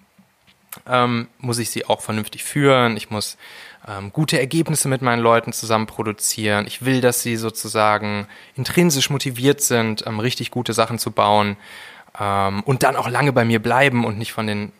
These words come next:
irgendwie von, von der Konkurrenz oder vom nächsten Headhunter abgeworben zu werden. Naja,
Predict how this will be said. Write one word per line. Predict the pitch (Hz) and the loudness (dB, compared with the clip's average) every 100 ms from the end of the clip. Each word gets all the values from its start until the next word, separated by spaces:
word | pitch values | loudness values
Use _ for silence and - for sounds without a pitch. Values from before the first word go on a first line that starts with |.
| - - | -20 -14
irgendwie | 110 - | -12 -10
von, | - 113 107 | -4 -4 -2
von | 117 | 0
der | 127 | 2
Konkurrenz | 165 160 147 117 120 131 | 0 0 2 2 0 0
oder | 147 | 0
vom | - 156 | 0 0
nächsten | 143 - | 0 -2
Headhunter | 123 123 117 117 | -4 -2 -2 -2
abgeworben | - - 110 110 107 | -6 -4 2 2 2
zu | - 104 | -4 -2
werden. | 104 101 101 - - - - - | 0 0 -2 -12 -20 -20 -12 -2
Naja, | 170 104 | 2 2